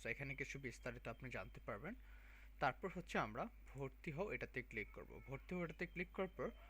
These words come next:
আমরা এখানে আমাদের একটি প্যা-, আহ, আমাদের একটি অ্যাকাউন্ট আমরা log in করে রেখেছি। আপনারা, এ-, আপনাদের অ্যাকাউন্টে log in করা,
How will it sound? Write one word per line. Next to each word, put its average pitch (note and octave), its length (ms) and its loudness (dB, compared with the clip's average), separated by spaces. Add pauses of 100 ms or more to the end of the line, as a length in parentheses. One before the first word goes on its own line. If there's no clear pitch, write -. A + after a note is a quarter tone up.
(300)
আমরা A#2+ 280 6
এখানে D3+ 260 4
আমাদের C3+ 160 2
একটি D3+ 120 0
প্যা-, C3 280 6
আহ, A#2+ 200 4
আমাদের B2+ 280 2
একটি C#3 260 4
অ্যাকাউন্ট C#3 420 2
আমরা B2 460 4
log B2 220 -2
in E3 80 0
করে E3+ 160 2
রেখেছি। D#3 320 4
আপনারা, A#2 460 4
এ-, B2 180 0
আপনাদের B2+ 320 -2
অ্যাকাউন্টে A#2+ 380 2
log A2+ 180 2
in C#3+ 80 -2
করা, D3+ 260 4